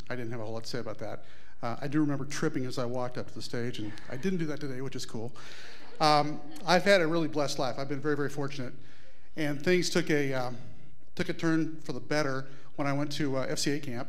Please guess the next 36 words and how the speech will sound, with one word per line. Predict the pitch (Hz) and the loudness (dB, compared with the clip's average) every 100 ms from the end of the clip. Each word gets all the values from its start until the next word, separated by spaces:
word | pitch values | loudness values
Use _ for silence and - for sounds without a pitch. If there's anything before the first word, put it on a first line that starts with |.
| - | -2
and | 139 | -2
that | 139 | -2
was | 139 135 | 0 -2
really | 123 | -2
cool, | - 120 131 160 - - | -2 -2 -2 -4 -4 -4
and | 139 127 | -2 -2
I | 127 117 | -2 -2
moved | 156 147 | -2 0
a | 135 | 0
little | 135 117 | -2 -2
farther | - 147 143 120 120 - | 0 2 2 0 -2 -4
in | 131 | -4
the | |
right | 131 123 | -4 -2
direction. | 123 120 147 156 - - - - - | -2 -2 -2 -2 -2 -2 -2 -2 0
Um, | 139 135 131 143 | 4 4 4 2
took | 175 139 | 0 2
another | 165 | 0
big | 147 139 | 0 0
step | - 147 | 0 0
a | 147 | 0
couple | 151 - | -2 0
years | 143 147 | -2 0
ago | 135 139 | 0 0
when | 143 | 0
I | 139 | -2
went | 139 | -2
to | 139 | -4
Encounter, | 120 151 151 123 135 - - - | -2 -2 -2 -2 -2 -4 -4 -2
which | 135 135 | -2 0
I | 135 | 0
recommend | 139 135 135 131 | 0 0 -2 -2
for | - 147 | -2 0
everybody. | 151 131 127 143 - - - - - - - - | 0 0 -2 -2 -2 -2 -2 -2 -2 -2 -2 4
And, | 175 175 175 | 6 8 6
uh, | 175 165 160 | 6 6 6